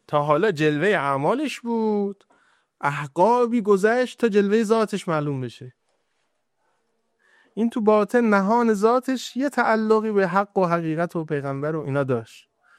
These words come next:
لذا آیت الله جوادی تو درس معمولاً که البته ع-، عجیبیه، بحث فلسفی مفصلی هم بروش کرد. فرمودن اینا امام تو درس فرمودن، ما رفتیم روایتشو پیدا کردیم. من حتی خودم یادم نمیاد روایتشو دیده باشم، ولی ازشون شنیدم.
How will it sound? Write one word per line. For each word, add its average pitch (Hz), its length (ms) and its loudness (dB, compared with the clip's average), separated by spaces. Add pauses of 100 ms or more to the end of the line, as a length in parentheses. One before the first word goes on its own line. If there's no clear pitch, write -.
(100)
لذا 135 120 0
آیت 156 120 -2
الله 143 120 -4
جوادی 143 240 2
تو 160 80 -8
درس 147 240 0
معمولاً 151 360 -4
که 170 200 -8 (400)
البته 131 220 -2
ع-، 135 260 -2
عجیبیه، 175 480 -2 (120)
بحث 127 200 -4
فلسفی 123 440 -6
مفصلی 135 480 -6
هم 117 100 -4
بروش 107 280 -12
کرد. - 200 -20 (560)
فرمودن 156 260 4
اینا 190 160 4
امام 175 320 4
تو 170 120 -4 (180)
درس 151 320 0
فرمودن، 202 380 2
ما 190 140 2
رفتیم 180 240 2
روایتشو 151 280 0 (100)
پیدا 135 240 0
کردیم. 104 320 -8 (640)
من 156 120 0
حتی 175 140 0
خودم 202 320 4
یادم 202 260 6
نمیاد 151 220 4
روایتشو 123 280 0
دیده 113 220 -6
باشم، 104 320 -10
ولی 123 100 -6
ازشون 123 260 -6
شنیدم. 101 380 -14